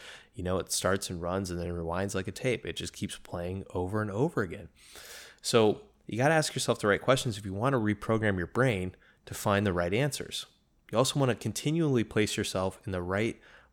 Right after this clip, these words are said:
places in the right times, but not just any right place in the right time, because those right places and right times have to be in accordance with who you are. So the last part of that is define who you are.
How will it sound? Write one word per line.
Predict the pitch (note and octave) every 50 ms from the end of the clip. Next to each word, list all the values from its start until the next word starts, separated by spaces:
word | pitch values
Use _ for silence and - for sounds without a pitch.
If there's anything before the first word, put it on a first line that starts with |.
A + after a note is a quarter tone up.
| -
places | - - G#2+ A2+ - - C3 A2+ -
in | - G2
the | F2
right | E2+ F#2 F#2+ F#2+ - - - _ _ _ _ -
times, | - - - D3+ B2 F#2 D#2 C2+ - - - - - - - - - -
but | - A2
not | A#2 C3+ D3+ D3
just | - C#3+ C3 - - - -
any | B2 B2 C3+ B2+ A2
right | G2 F2+ E2+ -
place | - - F2 E2+ E2 - -
in | - F2
the | E2+
right | E2 E2 E2 -
time, | - - F2+ F2+ G2+
because | G#2 G2 G2+ G2+ G2 G2+ -
those | - - A2 B2 C3+ C3 -
right | - G#2 G#2 G#2 -
places | - - G#2+ G#2+ - - A2 G2+
and | G2 F#2
right | F#2 F#2 F2+ - -
times | - - G2 G#2 A#2 B2+ -
have | - A2 -
to | - A#2+ A2 - _ _ _ _
be | - A2 A#2+ B2
in | B2
accordance | A#2+ - - - G2+ G2+ G2+ G2+ - -
with | G#2 F#2 -
who | - G2
you | F#2 F2 F2+ F#2+
are. | A#2 B2+ G#2 - - - -
So | - - - G2+ F2+
the | F2 -
last | - F#2 G#2 C3+ C#3+ - -
part | - F#2 F2+
of | F2 F#2
that | F2+ G2 - -
is | G2 F#2 -
define | - G2 - - - C3 D#3 E3 D3+
who | B2 A2+
you | F#2 F2 E2 E2
are. | D2+ - B2 B2+